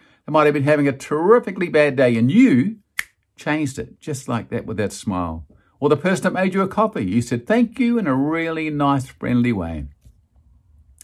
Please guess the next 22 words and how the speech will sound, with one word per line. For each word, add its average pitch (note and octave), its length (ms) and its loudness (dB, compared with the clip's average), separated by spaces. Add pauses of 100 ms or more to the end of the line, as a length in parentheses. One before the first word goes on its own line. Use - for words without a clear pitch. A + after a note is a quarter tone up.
(100)
You F2+ 100 -10
don't G2 80 -4
know A#2 80 2
what's D3 180 0
going E3 240 0
on E3 80 4
in C3+ 60 -4
people's E3 240 -6
lives, B2 520 2 (360)
what G#2 120 -6
people B2+ 220 -2
are B2 60 -2
carrying C#3+ 420 0
around D3+ 220 0
with C#3+ 160 2
them, F2 320 -4 (420)
just - 300 -2
like A#2+ 260 0
you A2+ 180 2
some E2 280 -6
days. E2+ 460 -8 (1120)
Wow. A2+ 380 2